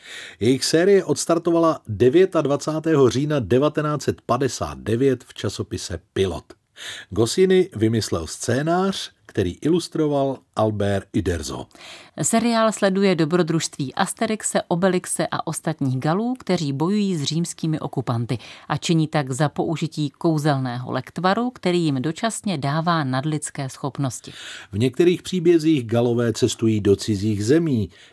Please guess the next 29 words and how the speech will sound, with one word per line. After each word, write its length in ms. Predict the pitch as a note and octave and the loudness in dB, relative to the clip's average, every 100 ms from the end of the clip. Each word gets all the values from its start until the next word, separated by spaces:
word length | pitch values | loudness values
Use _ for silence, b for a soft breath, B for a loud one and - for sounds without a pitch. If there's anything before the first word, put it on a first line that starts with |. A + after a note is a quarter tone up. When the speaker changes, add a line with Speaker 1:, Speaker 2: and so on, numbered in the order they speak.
| b | b
Speaker 1:
jiné 300 | G2 A#2+ E3+ | -2 0 0
se 160 | F3+ F3+ | -2 -2
odehrávají 640 | E3 C3 C#3 C3+ B2+ A#2+ | 0 2 0 0 0 0
v 60 | A2+ | 2
jejich 260 | G#2 G2 F2 | 2 0 0
vesnici 500 | F#2 - G2 - F#2+ | -2 -2 -6 -4 -6
a 80 | |
okolí. 520 | - G#2 A2+ G2+ F#2 E2 b b _ _ | -4 0 2 2 0 -6 b b _ _
Až 260 | - A2+ - | -2 -2 -2
na 160 | G#2+ B2+ | -2 -2
vzácné 520 | C3+ D3 C3+ A2 G2 | 0 -2 -2 -4 -2
výjimky 500 | C3+ G3 G3 F#3 F3 B B | -2 -2 0 2 2 B B
se 180 | - C#3+ | 0 2
v 40 | |
závěru 440 | B2+ E3 F3+ E3+ D#3 | 2 2 4 4 4
každého 500 | C#3+ A#2 A2 E2 E2+ | 2 4 2 0 -2
dílu 340 | A#2+ D3 C3 | 0 2 2
koná 380 | A2+ G2+ G2 F#2 | -2 -2 -2 -2
velká 420 | F2+ F2+ - C#2+ | -4 -4 -6 -6
hostina, 640 | A2+ C3 - F#3 F3+ F3 E3 B B - | -2 -2 0 0 4 2 0 B B -4
na 80 | |
které 320 | C#3 - C#3 B2+ | -2 0 0 0
se 140 | B2+ | 0
jako 240 | A#2 - | 0 0
hlavní 420 | D#2+ F#2+ G#2+ D#2+ D2+ | 0 0 0 -4 -2
chod 240 | - F3 | -2 0
servíruje 540 | - B2+ B2 A#2+ A#2 | -2 -2 0 2 2
pečený 580 | A2+ - D#2+ - E2+ G2+ | 0 -6 -8 -6 -6 -6
kanec. 560 | - - - - - | -8 -8 -8 -10 -10